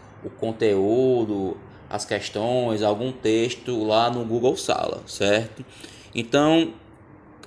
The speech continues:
é claro, não dá pra ver todo, todo o conteúdo que tem dentro do livro, então eu tive que selecionar alguns capítulos que eu achei mais importante para passar pra vocês, beleza? Então,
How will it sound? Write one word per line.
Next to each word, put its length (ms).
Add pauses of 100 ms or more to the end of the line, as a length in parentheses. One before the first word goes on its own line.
é 120
claro, 600 (140)
não 220
dá 140
pra 240
ver 260 (180)
todo, 880 (480)
todo 180
o 40
conteúdo 640
que 140
tem 200
dentro 300
do 100
livro, 420 (280)
então 260
eu 60
tive 280
que 120
selecionar 800 (460)
alguns 360
capítulos 680
que 100
eu 80
achei 540 (360)
mais 440
importante 520
para 160
passar 300
pra 160
vocês, 640 (640)
beleza? 560 (560)
Então, 640